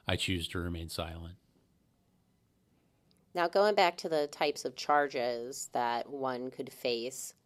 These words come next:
Speaker 2: how long do these charges stay on their record?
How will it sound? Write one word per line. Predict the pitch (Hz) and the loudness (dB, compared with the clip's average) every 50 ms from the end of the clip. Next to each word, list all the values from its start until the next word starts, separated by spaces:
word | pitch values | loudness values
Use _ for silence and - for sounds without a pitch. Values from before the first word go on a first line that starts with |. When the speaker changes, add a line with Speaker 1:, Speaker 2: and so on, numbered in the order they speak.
| _ _ _ | _ _ _
Speaker 2:
how | - - 170 208 | 2 4 6 6
long | 226 202 160 160 160 170 180 180 | 6 6 4 4 4 4 2 0
do | - 151 | -4 -6
these | 131 139 147 147 151 156 - - | -4 -4 -4 -4 -4 -6 -8 -10
charges | - - - - 139 139 135 127 - 131 123 131 131 - | -12 -6 -2 0 2 2 2 0 -2 -2 -2 -2 -2 -4
stay | - - - - 139 135 131 131 131 | -8 -10 -6 -2 0 2 2 2 0
on | 127 123 123 120 120 120 120 | 0 0 -2 -4 -6 -8 -8
their | 123 117 | -8 -6
record? | 117 123 127 135 139 - - - - - 127 - - | 0 2 2 2 0 -2 -10 -12 -12 -12 -14 -14 -16